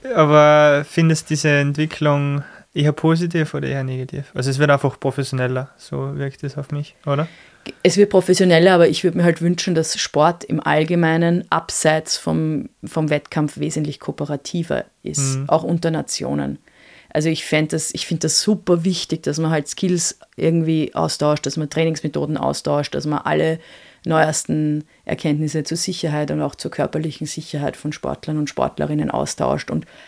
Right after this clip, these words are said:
Speaker 2: sich da eher gegenseitig befruchtet und halt mehr so gemeinsam auf dieses Ziel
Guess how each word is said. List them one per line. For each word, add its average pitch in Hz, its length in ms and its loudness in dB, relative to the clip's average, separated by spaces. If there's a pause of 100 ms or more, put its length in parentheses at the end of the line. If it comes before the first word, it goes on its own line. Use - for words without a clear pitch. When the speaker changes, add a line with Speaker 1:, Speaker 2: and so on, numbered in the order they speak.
(300)
Speaker 2:
sich - 180 -6
da 156 120 2
eher 165 320 2
gegenseitig 160 640 0
befruchtet 175 580 -2
und 160 140 -2
halt 156 160 2
mehr 156 160 0
so 170 120 -6
gemeinsam 170 1040 -2 (580)
auf - 180 4
dieses 175 380 -2
Ziel 190 580 -4